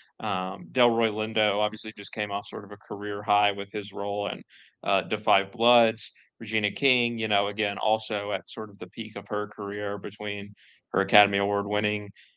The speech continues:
role in If Beale Street Could Talk, Watchmen, directing One Night in Miami last year. Um, and then Idr-, Idris Elba, you know, again, we just talked about another movie that, uh, you know, a huge movie that he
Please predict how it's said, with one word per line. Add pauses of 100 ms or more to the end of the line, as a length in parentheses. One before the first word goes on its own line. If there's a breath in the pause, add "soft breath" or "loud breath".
(200 soft breath)
role
in
If
Beale
Street
Could
Talk,
Watchmen,
directing
One
Night
in
Miami
last
year. (320)
Um, (500)
and
then
Idr-,
Idris
Elba,
you
know,
again,
we
just
talked
about
another
movie
that, (520)
uh, (100)
you
know,
a
huge
movie
that
he